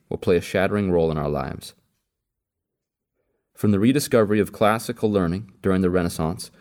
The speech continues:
to a new application of some of the knowledge of ancient mathematics,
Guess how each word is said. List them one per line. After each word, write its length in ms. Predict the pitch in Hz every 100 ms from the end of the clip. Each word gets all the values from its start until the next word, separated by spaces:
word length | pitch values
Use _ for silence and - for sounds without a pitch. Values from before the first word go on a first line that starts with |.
| _ - _ -
to 140 | 104
a 40 |
new 160 | 101 117
application 580 | 117 131 - 107 95 104
of 80 | 95
some 180 | 104
of 60 | 98
the 80 | 95
knowledge 480 | 95 95 87 92 -
of 160 | 90
ancient 320 | 92 90 90
mathematics, 720 | 87 85 90 95 92 87 -